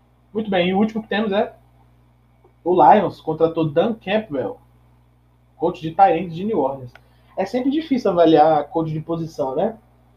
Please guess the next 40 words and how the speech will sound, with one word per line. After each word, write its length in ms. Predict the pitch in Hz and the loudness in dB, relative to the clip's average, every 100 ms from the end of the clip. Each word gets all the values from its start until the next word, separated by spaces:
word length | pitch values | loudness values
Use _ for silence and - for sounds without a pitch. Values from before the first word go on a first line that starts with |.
| _ _ _ _ _ _ _ | _ _ _ _ _ _ _
Mas 140 | 139 | -6
eu 80 | 180 | 2
tava 180 | 220 196 | 4 6
lendo 200 | 190 175 | 4 0
sobre 240 | 175 165 | -4 -4
esse 140 | 160 147 | -4 -6
Dan 120 | 147 | -6
Campbell, 420 | - 185 156 117 | -6 -8 -4 -6
que 140 | - | -2
ele, 320 | 151 165 160 - _ _ _ _ _ _ | -2 -2 -4 -10 _ _ _ _ _ _
é, 360 | 147 147 143 135 | -6 -2 -2 -2
alguns 360 | 131 139 190 | -2 -2 -4
times, 260 | 190 185 175 | -6 -10 -8
alguns 600 | - 156 139 202 240 - | 0 2 2 0 -2 -6
times, 440 | - - 139 156 - | -12 -16 -16 -18 -8
não 260 | 143 185 | -4 -4
um 60 | 196 | -4
time, 240 | - 139 156 | -8 -14 -6
alguns 440 | 135 139 156 190 | -2 -2 -4 -8
times 200 | 170 160 | -10 -8
que 80 | 151 | -6
ele 80 | 156 | -4
passou 420 | - - - 165 | -4 -4 -6 -4
quando 140 | 156 | -4
o 60 | 143 | -6
coach 260 | 147 147 | -6 -6
era 100 | 147 | -4
demitido 440 | 143 143 135 139 139 | -4 -6 -10 -10 -10
no 60 | 135 | -10
meio 140 | 127 | -8
da 100 | 123 | -8
temporada, 500 | 123 127 139 170 - _ _ _ _ _ | -10 -4 0 0 0 _ _ _ _ _
ele 180 | 151 165 | -6 -6
que 140 | - 190 | -4 -4
assumiu 400 | 185 208 165 165 | -4 -4 -4 -4
pra 160 | 170 | -4
ser 840 | 165 - 160 165 160 151 135 120 - | -4 -4 -2 0 0 0 -2 -4 -10
head 220 | 143 - | -14 -8
coach 240 | 156 151 | -8 -8
interino. 420 | 160 196 170 139 | -4 -2 -2 -4